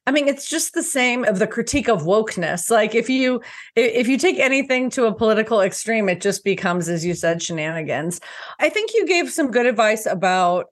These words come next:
having companies stick to, you know, the, what's financially material, what could impact their business. What else do you think gets lost in these criticisms? Like, what, what value,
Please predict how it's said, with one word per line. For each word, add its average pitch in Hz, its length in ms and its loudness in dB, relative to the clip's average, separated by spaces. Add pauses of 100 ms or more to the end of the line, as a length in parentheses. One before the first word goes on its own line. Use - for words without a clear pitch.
having 214 320 2
companies 196 440 0
stick 220 420 0
to, 190 600 2
you 208 80 2
know, 214 120 4
the, 196 60 0
what's 208 280 0
financially 196 520 0
material, 156 560 0
what 175 120 0
could - 100 -10
impact 170 280 0
their 170 100 0
business. 170 500 -4 (300)
What 587 260 2
else 311 280 2
do 302 100 2
you 285 60 2
think 254 220 -2
gets - 260 0
lost 170 720 0
in 185 160 -2
these 175 200 -4
criticisms? 160 840 -6
Like, 226 160 0
what, 285 240 0
what 294 340 0
value, 214 680 2